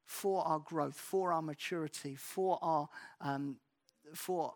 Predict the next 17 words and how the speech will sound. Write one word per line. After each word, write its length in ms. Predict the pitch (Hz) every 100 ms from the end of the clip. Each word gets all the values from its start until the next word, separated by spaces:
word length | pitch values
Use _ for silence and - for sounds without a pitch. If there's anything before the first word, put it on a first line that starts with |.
| 165
for 340 | - 175 156 190
all 180 | 202 196
that 200 | 175 165
God 180 | 165
has 160 | 165 156
intended 560 | 160 151 170 165 151 143
for 320 | - 180 143
us. 320 | 139 - - _ _ _ _ _ _ _ _ _ _ _ _ _ _ _ _ _ _ _ _ -
And 120 | 165
I 140 | 175 185
can 180 | - 196
attest, 400 | 175 220 151 -
some 160 | 175
of 60 | 180
those 120 | 170
conversations 760 | - 185 170 - 175 180 156
are 100 | 143